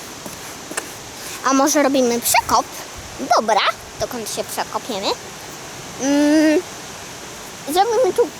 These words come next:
kolejną dziurę. Idziemy się przekopać. Przekop. Ja się przekopuję. Ja przekopuję się. Robię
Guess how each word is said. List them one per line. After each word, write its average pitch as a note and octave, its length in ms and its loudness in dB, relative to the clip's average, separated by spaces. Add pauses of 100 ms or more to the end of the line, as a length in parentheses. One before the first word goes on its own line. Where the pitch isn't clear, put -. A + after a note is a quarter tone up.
kolejną A#3 460 4
dziurę. G#3+ 200 -2 (320)
Idziemy E4+ 220 4
się D#4 120 2
przekopać. A3 480 -2 (200)
Przekop. F#3+ 500 -4 (840)
Ja D4+ 140 4
się E4 140 4
przekopuję. C#4+ 560 2 (2000)
Ja - 60 -6 (100)
przekopuję - 640 -8 (640)
się. C#4+ 880 2 (1800)
Robię C4 220 2